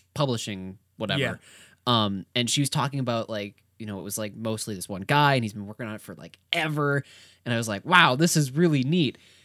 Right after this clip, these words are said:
Speaker 1: And, uh, you know, when I sat down to play it, it just was like, I don't li-,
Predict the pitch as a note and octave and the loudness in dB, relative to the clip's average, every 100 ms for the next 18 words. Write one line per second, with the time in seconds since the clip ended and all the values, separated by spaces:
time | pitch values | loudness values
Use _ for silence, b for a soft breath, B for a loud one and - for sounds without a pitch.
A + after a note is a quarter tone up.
0 | b - C3 A#2+ A#2+ A2+ G#2 G2 - C#3+ | b 0 2 2 2 2 2 0 -4 -2
1 | B2 A#2 A2 A2 D3 D3 C#3 A2+ - D3+ | 0 0 0 2 2 2 2 0 2 4
2 | C#3 A#2 _ _ - C3 - D3 - D3+ | 4 2 _ _ -6 -4 0 0 2 2
3 | D#3+ C#3+ A#2+ - _ _ b b b b | 4 4 2 -4 _ _ b b b b
4 | - D3+ C#3 G3 G3+ D3+ D#3+ | -4 2 6 6 6 2 2